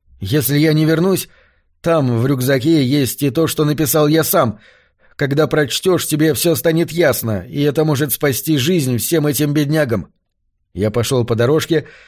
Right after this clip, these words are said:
когда услышал, что Дел Кофе бежит за мной, окликая по имени. «Ник, Ник! Берг вызывает от плотины! Он говорит, что криозот отдвинулись!» «Значит, вот оно!» Я с пересохшим ртом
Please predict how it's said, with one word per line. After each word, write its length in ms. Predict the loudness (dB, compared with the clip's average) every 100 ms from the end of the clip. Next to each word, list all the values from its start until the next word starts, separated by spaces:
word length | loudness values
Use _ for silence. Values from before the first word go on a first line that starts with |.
| _
когда 300 | -4 -2 0
услышал, 400 | 2 0 0 0
что 180 | 0 -2
Дел 180 | 0 0
Кофе 300 | 0 0 0
бежит 400 | 0 0 0 0
за 160 | 0 0
мной, 300 | 2 2 2
окликая 480 | 0 0 2 0
по 120 | 2 0
имени. 440 | 2 0 -4 -10 _ _ _ _
«Ник, 420 | 0 2 2 0
Ник! 480 | -4 0 2 0 -4 -20 -20 _ _
Берг 320 | 0 2 2
вызывает 640 | 2 4 2 4 4 2
от 120 | 0 0
плотины! 600 | 0 2 0 0 0 -4 -16 _ _
Он 200 | -2 0
говорит, 400 | 2 4 2 0
что 300 | 0 2 2
криозот 720 | 2 2 4 2 2 2 0
отдвинулись!» 720 | 0 0 2 2 0 -4 -12 _ _ _ _ _ _
«Значит, 520 | -4 -2 0 0 0
вот 280 | 2 2 2
оно!» 280 | -2 -2 -8 _ _ _ _ _
Я 220 | 0 0
с 80 | 0
пересохшим 680 | 0 0 0 -2 0 -2 -2
ртом 320 | 0 -2